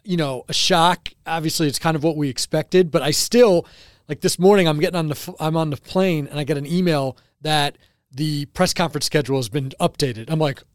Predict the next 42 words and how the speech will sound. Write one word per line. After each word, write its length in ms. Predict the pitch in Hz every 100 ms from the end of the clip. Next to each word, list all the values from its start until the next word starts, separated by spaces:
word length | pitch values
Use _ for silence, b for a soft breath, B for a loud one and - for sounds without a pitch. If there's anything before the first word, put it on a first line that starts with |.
| -
"Oh 100 | 262
my 120 | 214
God." 220 | 165 139 127
And 80 |
I 80 | 170
open 280 | 202 202 214
it 80 | 214
up. 100 | 196
I'm 80 | 180
like, 240 | 190 170
'cause 120 | - 202
I'm, 160 | 190
I'm, 120 | 208
like, 120 | 220 185
expecting 480 | 175 - 220 - 208
to 80 | 185
see 120 | 214
his 140 | 185
name 320 | 170 190 170 160 -
off 340 | 226 196 -
the 100 | 202
list, 640 | 180 214 170 - - - -
but 120 | 185
it 40 |
was 120 | 202 -
still 300 | - 240 254
there 180 | 240 220
at 40 |
eleven 280 | 202 208 196
o'clock. 360 | 185 214 175 -
So 220 | 175 - B B B
as 140 | 160
soon 240 | - 247
as 140 | 285 233
they 160 | 226
said 300 | 202 - 214
he 100 | 165
was 140 | 185 175
doing 200 | 175 160
a 40 |
press 320 | 143 - 185 -
conference, 600 | 147 123 120 113 -